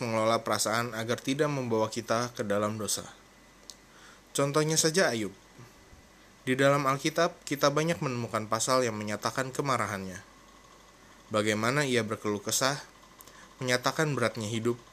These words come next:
kekecewaan terhadap sahabat-sahabatnya pada Tuhan, kebosanannya akan hidupnya, dan hendak membela perkaranya dengan Tuhan, serta keluhannya akan perlakuan Tuhan pada dirinya.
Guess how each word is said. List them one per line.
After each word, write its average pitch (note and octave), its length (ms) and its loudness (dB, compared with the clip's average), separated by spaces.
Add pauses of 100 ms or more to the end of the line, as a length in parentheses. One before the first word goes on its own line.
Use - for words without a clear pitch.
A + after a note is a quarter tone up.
(400)
kekecewaan B2+ 640 4
terhadap A#2 320 0
sahabat-sahabatnya A2+ 1040 0
pada G2+ 180 2
Tuhan, A2+ 460 -6 (960)
kebosanannya C3 720 4
akan A#2 220 -6
hidupnya, B2 500 -4 (240)
dan A#2 220 -4
hendak D3 320 0
membela A#2+ 420 4
perkaranya A#2 800 2
dengan A#2 320 -4
Tuhan, G2 320 -8 (560)
serta D#3 560 2
keluhannya B2 640 0
akan G#2+ 240 -2
perlakuan A#2+ 420 0
Tuhan A2 460 -4
pada A#2 240 0
dirinya. F#2 480 -4